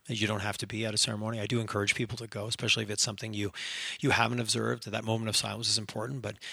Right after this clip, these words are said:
take some time out of your day and, and go. I also believe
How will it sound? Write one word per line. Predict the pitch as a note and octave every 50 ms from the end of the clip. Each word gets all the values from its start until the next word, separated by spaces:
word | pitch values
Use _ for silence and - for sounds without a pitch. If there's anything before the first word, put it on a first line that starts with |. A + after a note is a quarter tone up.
| - -
take | - - C3 -
some | - C#3
time | - B2 B2 B2+
out | A#2+ B2 B2
of | B2
your | A#2+ A#2
day | G#2 - F#2+ F#2+ G#2+ A#2 B2
and, | B2 A2 G2+ G2 - - - - - -
and | C3+ B2 B2 C#3+ - C3
go. | A2+ - A#2+ A#2 A#2 A#2+ A#2 A#2+ C3 - - A#2+ A#2
I | - A#2+ B2+
also | B2 B2 - - A#2+
believe | A#2 B2 A#2+ A#2+ A#2+ A#2 G#2+ -